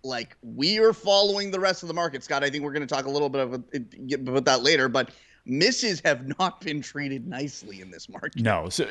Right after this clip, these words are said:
Speaker 2: it shows you sentiment is one thing, and it can be separate from fundamentals. So the fundamentals here are a miss is a miss, because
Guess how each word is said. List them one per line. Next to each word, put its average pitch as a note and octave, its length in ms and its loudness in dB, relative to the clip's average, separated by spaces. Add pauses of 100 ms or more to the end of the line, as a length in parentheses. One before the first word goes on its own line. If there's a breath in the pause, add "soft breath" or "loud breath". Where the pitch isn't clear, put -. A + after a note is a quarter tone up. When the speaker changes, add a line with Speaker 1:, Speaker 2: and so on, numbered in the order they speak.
Speaker 2:
it E3+ 180 4
shows A3+ 280 8
you B2 80 6
sentiment D#3+ 520 6
is G#2+ 140 4
one G#2+ 240 6
thing, C#3+ 220 6
and A#2 80 6
it G#2+ 80 2
can A#2 100 -2
be G2+ 140 2
separate - 600 4
from G#2 360 2
fundamentals. F2 640 -2
So A2 160 2
the G#2+ 80 -2
fundamentals B2 640 4
here A#2+ 360 0
are G2 220 0
a F#2+ 60 -2
miss C#3+ 320 2
is F#2+ 100 -4
a F#2 60 -4
miss, G2+ 340 2
because A#2 380 -2